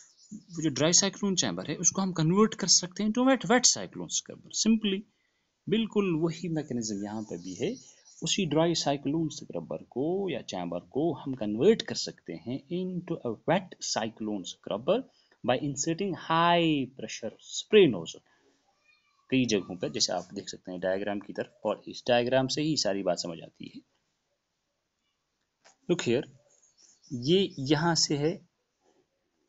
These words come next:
पानी, this is the water pipe, this is the inlet for पॉल्यूटेड गैस, यहाँ से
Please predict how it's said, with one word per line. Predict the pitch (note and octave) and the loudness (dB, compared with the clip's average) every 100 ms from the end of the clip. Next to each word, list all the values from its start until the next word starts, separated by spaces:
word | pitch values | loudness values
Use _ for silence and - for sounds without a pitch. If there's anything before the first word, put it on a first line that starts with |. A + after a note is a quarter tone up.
| _ _ _ - | _ _ _ 4
पानी, | A2 G#2 G2 F#2+ _ - - - - _ _ _ _ _ _ _ _ | 6 6 2 -6 _ -20 -18 -18 -20 _ _ _ _ _ _ _ _
this | B2 - | 0 2
is | A#2+ A2 - - _ _ _ _ _ _ _ _ - | 2 -2 -6 -12 _ _ _ _ _ _ _ _ -6
the | G2 | 2
water | G#2 G#2 | 2 2
pipe, | G2 F#2+ F#2 F#2 - _ _ _ _ _ _ _ _ _ _ _ _ _ _ _ - | 0 0 0 -6 -20 _ _ _ _ _ _ _ _ _ _ _ _ _ _ _ -6
this | A2 A#2+ | -2 0
is | A2 | 0
the | A2 - | -2 0
inlet | B2 A2 G#2 - _ - - | 2 2 2 -2 _ -18 -4
for | G#2+ G2 G#2 - _ _ _ - | 2 2 2 -4 _ _ _ -2
पॉल्यूटेड | A#2 B2+ A#2+ B2 G#2+ | 0 0 0 -2 -2
गैस, | A2 G#2 G2+ - G2+ | 2 2 0 -4 -4
यहाँ | G2+ G2+ | -4 -4
से | - G#2 G2+ | -2 -2 -2